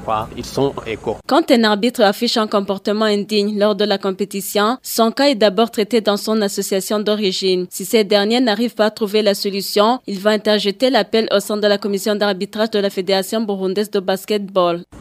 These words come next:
Speaker 1: Un arbitre est formé par la fédération, mais il est géré par l'association. Alors, au niveau de l'association, il y a une commission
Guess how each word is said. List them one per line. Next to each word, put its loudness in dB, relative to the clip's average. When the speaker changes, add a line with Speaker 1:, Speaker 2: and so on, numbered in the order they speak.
Speaker 1:
Un 0
arbitre -2
est 4
formé -4
par -2
la -6
fédération, -14
mais 4
il 0
est 4
géré -4
par -4
l'association. -10
Alors, -2
au 4
niveau 0
de 0
l'association, -4
il -8
y 0
a 0
une -2
commission -6